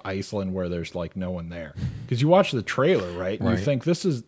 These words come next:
Speaker 1: the whole movie is about giant wars among
Speaker 2: Right.
Speaker 1: Vikings, where you've got two Viking hordes or something.
Speaker 2: Right, yeah.
Speaker 1: Like, <clears throat> even when you're watching the movie, what you think, it,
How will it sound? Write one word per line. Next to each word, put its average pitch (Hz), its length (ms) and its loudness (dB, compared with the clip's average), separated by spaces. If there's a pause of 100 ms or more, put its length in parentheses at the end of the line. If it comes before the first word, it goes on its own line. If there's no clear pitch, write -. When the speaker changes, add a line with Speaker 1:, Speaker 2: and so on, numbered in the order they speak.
Speaker 1:
the 117 140 4
whole 196 260 6
movie 165 300 6
is 117 120 2
about 104 480 0
giant 120 440 0
wars 90 640 0
among 92 220 0
Speaker 2:
Right. 92 200 -2
Speaker 1:
Vikings, 92 580 -6
where 92 460 0
you've 92 140 -6
got 95 400 -6
two 135 500 4 (200)
Viking 104 480 -4
hordes 92 880 -2
or 95 120 -6
something. 90 320 -4
Speaker 2:
Right, 98 240 0 (100)
yeah. 101 280 -2 (340)
Speaker 1:
Like, 151 460 8
<clears throat> 196 60 2
even 233 360 8
when 180 120 8
you're 139 120 4
watching 131 580 2
the 110 60 2
movie, 92 500 -4 (380)
what 135 160 4
you 143 120 4
think, 175 480 0 (720)
it, 123 200 -2